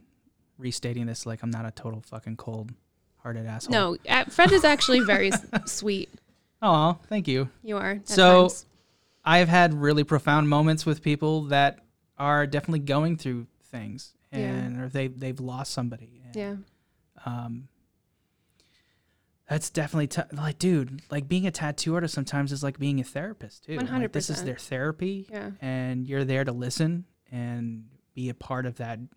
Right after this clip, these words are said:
Speaker 1: that kind of journey.
Speaker 2: Yeah.
Speaker 1: Um,
Speaker 2: Especially for, I
Speaker 1: and
Speaker 2: think, a
Speaker 1: commemorating
Speaker 2: memorial.
Speaker 1: somebody.
Speaker 2: Yeah, something like that. It, it, it is, uh, it was very cathartic, I think, for the person. And, like, even after, like, this particular client, I had a couple of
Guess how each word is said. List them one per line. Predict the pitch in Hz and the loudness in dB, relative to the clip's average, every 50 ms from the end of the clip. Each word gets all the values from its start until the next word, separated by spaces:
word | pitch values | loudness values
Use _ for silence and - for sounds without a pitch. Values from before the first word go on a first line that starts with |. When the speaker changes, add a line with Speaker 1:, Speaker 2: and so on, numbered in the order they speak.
| _ _ | _ _
Speaker 1:
that | 117 107 98 _ | -18 -18 -18 _
kind | - - 123 117 | -16 -14 -12 -12
of | 117 117 - | -12 -14 -14
journey. | - 131 123 131 139 131 117 117 127 - _ _ - | -10 -8 -6 -6 -4 -6 -6 -8 -12 -16 _ _ -14
Speaker 2:
Yeah. | 240 226 208 202 208 208 - _ _ - | -10 -10 -8 -8 -10 -12 -14 _ _ -14
Speaker 1:
Um, | - - | -10 -10
Speaker 2:
Especially | 226 233 226 233 262 262 - - 294 285 | -8 -6 -4 -4 -4 -4 -4 -4 -4 -4
for, | - 269 240 226 214 208 - - | -2 -2 -2 0 0 -2 -2 -4
I | |
Speaker 1:
and | 208 208 | -4 -4
Speaker 2:
think, | 214 208 | -4 -2
a | - | -2
Speaker 1:
commemorating | - - - 208 214 214 208 - | 0 2 2 4 2 2 2 0
Speaker 2:
memorial. | - 104 104 | -2 -2 -4
Speaker 1:
somebody. | - 113 113 117 120 - _ _ | -6 -8 -10 -10 -12 -14 _ _
Speaker 2:
Yeah, | 247 214 196 185 180 180 | -6 -4 -4 -2 -4 -6
something | 202 - 233 233 226 247 240 233 | -6 -6 -6 -4 -4 -4 -4 -2
like | 208 196 196 - | -4 -4 -4 -4
that. | 185 185 180 | -4 -4 -4
It, | 175 - - - | -4 -6 -10 -12
it, | - - - - _ _ _ _ _ _ _ | -16 -16 -16 -18 _ _ _ _ _ _ _
it | - 208 202 | -8 -4 -2
is, | 196 196 190 | -2 -2 -4
uh, | - 185 190 190 - - | -4 -6 -8 -8 -8 -8
it | - 214 | -6 -6
was | 190 180 | -6 -6
very | 180 - 185 190 208 214 | -6 -6 -4 -4 -4 -4
cathartic, | - 208 190 - - 175 170 175 180 175 - | -6 -8 -10 -10 -10 -10 -8 -8 -8 -10 -10
I | 190 | -12
think, | 196 - 180 185 - | -10 -10 -10 -10 -10
for | - 180 | -10 -10
the | 180 - | -10 -10
person. | - 180 175 180 - - 185 170 170 | -10 -10 -10 -10 -10 -10 -12 -10 -10
And, | 170 170 170 | -10 -10 -10
like, | 165 165 170 - - - - _ _ _ _ _ _ _ _ _ _ _ _ _ _ _ _ | -10 -10 -12 -14 -18 -20 -20 _ _ _ _ _ _ _ _ _ _ _ _ _ _ _ _
even | - 214 214 208 196 180 | -4 -2 -2 0 -2 -2
after, | 180 180 - 175 | -4 -4 -6 -6
like, | 170 170 | -6 -6
this | 180 175 170 | -6 -8 -10
particular | - - - 180 - 185 170 165 | -10 -12 -14 -12 -10 -10 -10 -10
client, | - - 165 160 165 - 143 - - | -10 -12 -14 -12 -12 -12 -12 -12 -12
I | 117 - 175 | -12 -12 -10
had | 185 180 175 185 | -10 -10 -12 -12
a | 175 | -14
couple | - - - - 175 | -16 -16 -18 -18 -18
of | 175 | -20